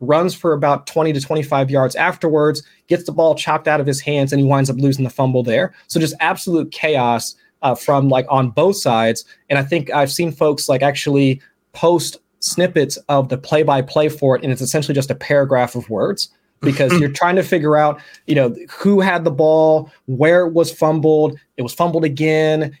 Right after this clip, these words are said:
Speaker 1: and then since he was, uh, ruled being down after contact when Locke touched him on the, uh, after the exchange or, like, the fumble or whatever you wanna call it,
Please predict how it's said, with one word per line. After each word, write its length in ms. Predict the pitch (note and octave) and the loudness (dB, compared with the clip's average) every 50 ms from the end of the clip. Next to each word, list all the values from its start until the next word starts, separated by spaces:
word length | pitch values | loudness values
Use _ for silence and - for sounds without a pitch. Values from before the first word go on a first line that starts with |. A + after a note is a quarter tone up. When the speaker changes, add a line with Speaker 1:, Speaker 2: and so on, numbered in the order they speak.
| _ - | _ -2
Speaker 1:
and 160 | D3+ D3 D#3 | 0 0 0
then 160 | D#3 D3 C#3+ | 0 -2 -2
since 240 | C#3 - E3 D3+ - | -2 -4 -4 -4 -2
he 60 | D#3+ | -2
was, 160 | D#3 C#3+ C3+ - - - D3+ | -4 -4 -4 -8 -8 -4 0
uh, 140 | C#3 C3+ C3 | 0 0 0
ruled 340 | B2+ C3+ D3+ D3+ D3+ C#3 | 0 0 2 2 2 0
being 220 | C#3+ D3+ C#3+ C3+ B2 | 0 0 0 0 0
down 280 | A#2+ C#3+ C#3+ D3 C#3+ | 0 0 0 0 0
after 300 | C#3+ C3 B2+ - - C3 | -2 -2 -4 -4 -6 -8
contact 680 | B2 - - - E3+ E3+ E3 D3 - D3+ C#3+ C#3 C#3 - | -8 -8 -6 -2 -2 -2 -2 -2 -2 -2 -2 -2 -2 -4
when 100 | C#3+ C3 | -4 -4
Locke 280 | B2 C3 B2+ A#2+ - _ | -2 -2 -2 -4 -4 _
touched 320 | - - D3 - - - | -6 -4 -4 -4 -4 -4
him 120 | C#3+ C3+ | -2 -2
on 100 | C3 B2+ | 0 0
the, 260 | B2 B2+ B2 A#2+ - - | 0 0 0 0 -2 -2
uh, 320 | C#3 B2 A#2+ A#2+ A#2 - - | -2 -2 0 -2 -2 -4 -4
after 300 | D3+ C#3 C3+ - - B2 | -4 -4 -4 -6 -8 -8
the 280 | A#2 B2 A#2 A#2 A#2 - | -4 -2 -2 -2 -2 -2
exchange 720 | D#3+ D3 - - - - C#3+ D#3+ D#3+ D3 C3+ B2+ B2 - | -6 -6 -6 -6 -4 -2 0 0 0 0 0 0 0 0
or, 200 | C#3 A#2+ A#2+ A#2 | 0 0 0 0
like, 200 | A2+ A2 G2+ - - | -2 -4 -4 -6 -8
the 80 | G#2+ | -12
fumble 400 | - - C3+ C3+ C3 B2 A#2 A#2+ | -6 -2 -2 0 2 2 2 2
or 60 | A2 | 2
whatever 240 | B2 B2+ B2 A#2+ - | 0 0 0 -2 -4
you 80 | B2 A#2+ | -6 -8
wanna 140 | A#2+ A2+ A2+ | -8 -10 -8
call 300 | - - D3+ C#3+ C3 B2+ | -2 0 2 2 2 2
it, 120 | A#2+ - | 0 -2